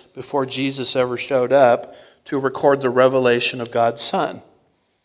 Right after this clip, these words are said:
Beyond that, the Romans had come to power. They came into the land of Israel about sixty-three B C under, um, see, I think it was Pompey.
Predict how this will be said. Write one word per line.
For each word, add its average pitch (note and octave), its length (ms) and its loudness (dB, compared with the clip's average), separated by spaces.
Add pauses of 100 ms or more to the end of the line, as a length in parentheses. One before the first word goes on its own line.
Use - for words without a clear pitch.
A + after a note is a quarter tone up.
(1400)
Beyond F3+ 420 6
that, D#3+ 340 4
the D#3 80 -2
Romans D#3 600 2
had C#3 200 0
come D3 200 -2
to C#3+ 80 -4
power. C3+ 500 4 (1400)
They C#3+ 120 -6
came D#3 260 -4
into D3+ 200 -4
the D3 120 2
land C#3 280 4
of B2+ 140 0
Israel C#3 540 0
about C3 640 0
sixty-three - 680 -6
B C3+ 220 -4
C B2+ 420 -6 (1200)
under, C3 640 -2
um, A#2+ 440 0 (1900)
see, - 160 -2
I A#2+ 40 0
think C#3 160 -6
it C#3 80 -6
was B2 280 -6
Pompey. B2+ 800 -2